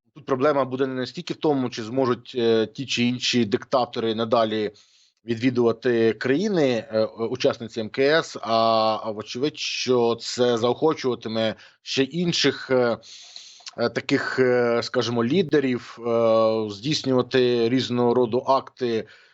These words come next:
е, м, злочинні акти, зокрема і, е, проти людяності, пр-, проти, е, прав, е, м,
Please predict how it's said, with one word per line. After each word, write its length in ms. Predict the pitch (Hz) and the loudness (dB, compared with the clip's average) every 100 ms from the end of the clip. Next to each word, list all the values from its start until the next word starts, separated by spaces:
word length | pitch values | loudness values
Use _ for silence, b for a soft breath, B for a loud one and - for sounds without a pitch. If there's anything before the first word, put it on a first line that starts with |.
| b | b
е, 340 | 107 110 110 107 | 0 4 4 4
м, 540 | 107 107 113 113 113 | 0 -8 -8 -6 -2
злочинні 340 | 113 127 143 143 | -2 0 0 2
акти, 540 | 151 151 - 135 123 | 2 0 0 0 2
зокрема 460 | 107 110 113 123 123 | -2 -8 -6 -2 -2
і, 480 | 113 110 107 107 104 | -2 -4 -4 -4 -2
е, 240 | 107 104 98 92 87 | 0 0 0 -6 -8
проти 240 | 120 120 | -4 -2
людяності, 560 | 120 120 110 110 - 104 | 0 0 0 -4 -2 -4
пр-, 260 | 101 104 104 | -2 -4 -4
проти, 600 | - 117 131 131 123 117 110 B B _ | 0 0 2 0 2 0 -2 B B _
е, 500 | 101 107 107 107 107 | 0 2 4 4 2
прав, 600 | - 123 131 127 120 - | 0 2 4 4 0 -8
е, 40 | 117 110 110 107 104 101 | -4 0 2 2 0 -4
м, 540 | 104 107 107 107 104 | -12 -20 -16 -16 -16